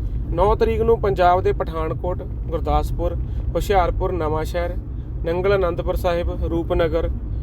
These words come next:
ਕੁਰਾਲੀ, ਮੋਹਾਲੀ, ਮੋਰਿੰਡਾ, ਚੰਡੀਗੜ੍ਹ ਤੇ ਪਟਿਆਲੇ ਤੋਂ ਫਤਿਹਗੜ੍ਹ ਸਾਹਿਬ ਦੀ ਬੈਲਟ ਦੇ ਵਿੱਚ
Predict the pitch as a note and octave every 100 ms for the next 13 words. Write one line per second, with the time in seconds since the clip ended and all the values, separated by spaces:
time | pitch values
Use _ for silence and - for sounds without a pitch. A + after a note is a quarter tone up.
0 | - - D#3+ E3 F3 F3+ E3+ E3+ D#3+ D3+
1 | D3 D#3 D3+ C#3+ C#3+ D3+ D#3 - F3 D#3+
2 | D3 C#3+ D3+ D3 C3+ C#3 C#3 C#3+ - -
3 | - - C#3+ C#3+ D#3 D3 C#3 - F#3